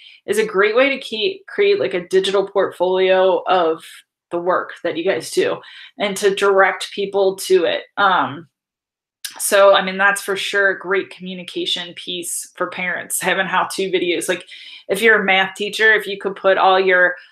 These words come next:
like, good how-to video links for how to do math into those, like, I'm sure there would be a lot of grateful parents, um, learning new math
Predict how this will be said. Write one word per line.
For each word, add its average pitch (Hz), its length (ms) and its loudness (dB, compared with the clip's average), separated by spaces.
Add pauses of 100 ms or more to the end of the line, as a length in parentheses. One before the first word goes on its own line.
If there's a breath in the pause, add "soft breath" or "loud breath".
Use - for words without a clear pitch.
(140 loud breath)
like, 190 260 2
good 185 220 6
how-to 185 500 0
video 196 380 2
links 214 400 -4
for 185 240 0
how 185 160 0
to 185 100 -2
do 185 160 -2
math 185 480 -2
into 190 300 -4
those, 196 320 0
like, 175 240 0 (280)
I'm 185 120 -10
sure 190 320 0
there 180 120 2
would 175 80 -4
be 180 100 -4
a 175 60 -2
lot 175 380 4
of 175 80 -8
grateful 175 420 -4
parents, 175 760 -6
um, 180 560 2 (840)
learning 185 440 -8
new 180 180 -8
math 185 480 0